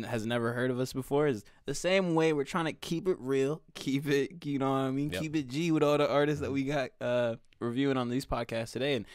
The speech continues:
Speaker 1: I gotta say, man, in, in episode one or parts, part one of this,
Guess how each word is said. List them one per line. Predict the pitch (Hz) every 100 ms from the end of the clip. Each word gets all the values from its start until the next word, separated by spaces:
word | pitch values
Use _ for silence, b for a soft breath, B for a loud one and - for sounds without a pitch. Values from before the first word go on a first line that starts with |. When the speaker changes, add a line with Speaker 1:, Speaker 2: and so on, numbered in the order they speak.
| B B
Speaker 1:
I |
gotta | 143
say, | 170 196
man, | 151 104
in, | 101
in | - 107 104
episode | - 151 160 139 113
one | 127 175 269 -
or | 110
parts, | 107 175 139 - -
part | - 160 120
one | 123 151 226 262 -
of | 143 151
this, | 180 220 -